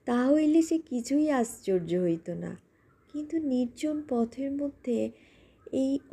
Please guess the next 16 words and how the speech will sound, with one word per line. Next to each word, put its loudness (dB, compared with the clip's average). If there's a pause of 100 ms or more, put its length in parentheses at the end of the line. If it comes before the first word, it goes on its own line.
অপরূপ 2 (200)
নীরব 4
শাস্তির -6
সে -4
কোনো -2
অর্থ -2 (140)
বুঝিতে -2
পারিল -2
না। -6 (1300)
নৃত্যময়ী 4
প্রকৃতির 2
নূপুর 2
নিক্কণের 0
ন্যায় 0 (260)
চঞ্চল 2
হাস্যধ্বনিটি 0